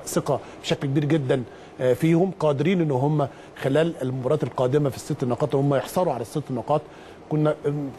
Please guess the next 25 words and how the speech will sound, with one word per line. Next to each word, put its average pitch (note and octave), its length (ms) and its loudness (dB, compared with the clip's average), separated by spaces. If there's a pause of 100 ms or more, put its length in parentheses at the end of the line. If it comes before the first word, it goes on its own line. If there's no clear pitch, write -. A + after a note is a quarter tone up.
(100)
في D#3 160 2
كذا G3+ 480 2
استوديو F#3+ 240 -2
تحليلي F#3 280 0
كنا D#3 220 0
قلنا G3 240 2
قبل C#3+ 140 0
كده D3 400 2
يا B2 40 0
اسلام، E3+ 300 2 (260)
وارد F#3 400 2
انك D#3 200 -6
انت E3 140 -6
تخفق، - 480 -8 (320)
و-، D3 180 4 (100)
وارد F3 360 4
انك D3+ 220 -2
انت E3+ 120 -2
يضيع D#3 200 2
منك D3+ 240 0
بونت، B2 260 -4 (580)
آه، C#3 320 6
آه، C3+ 40 4
لكن، G#3+ 460 2 (140)
آه، D3+ 160 4